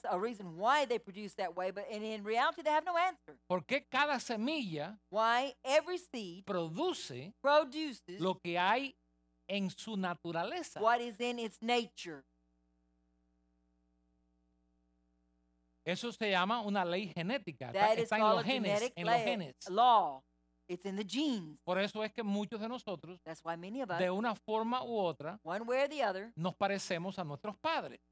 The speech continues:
Speaker 1: we look like our daddies and mamas.
Speaker 2: Y a medida que vamos avanzando en años,
Speaker 1: And as we advance in age,
Speaker 2: más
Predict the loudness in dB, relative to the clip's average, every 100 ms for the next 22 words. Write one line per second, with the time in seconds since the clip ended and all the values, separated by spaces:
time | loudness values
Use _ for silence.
0 | _ -8 -6 -4 -2 -2 -2 0 2 2
1 | 0 -6 -2 -2 -2 -10 _ _ _ _
2 | _ _ _ 2 4 4 4 2 2 0
3 | 0 -2 2 2 2 0 2 2 0 -2
4 | 0 0 0 0 0 -2 -2 -6 -2 2
5 | 2 2 0 0 2 2 2 -2 0 0
6 | 0 -4 -14 -6 0 2 4 4 2 0
7 | -4 -10